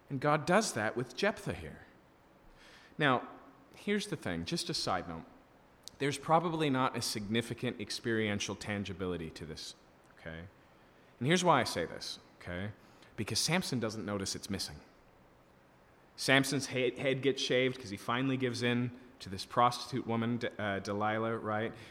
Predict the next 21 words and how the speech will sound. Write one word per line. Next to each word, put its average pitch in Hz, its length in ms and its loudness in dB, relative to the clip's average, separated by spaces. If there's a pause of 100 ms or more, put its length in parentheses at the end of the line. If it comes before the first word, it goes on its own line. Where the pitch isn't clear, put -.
(120)
He's 92 160 -8
sleeping 131 440 2
on 117 140 2
her 107 80 0
lap, 110 340 2
and 101 80 -6
he 98 80 -2
wakes 127 340 2
up, 131 300 2 (180)
and 113 80 -4
he's 104 100 -4
surrounded 127 460 2
by 120 160 2
enemies, 123 400 -4
and 110 140 -8
it 107 80 -6
says 107 320 -4
that 101 140 -6
he 101 80 -4
went 127 180 -2
out 117 260 -2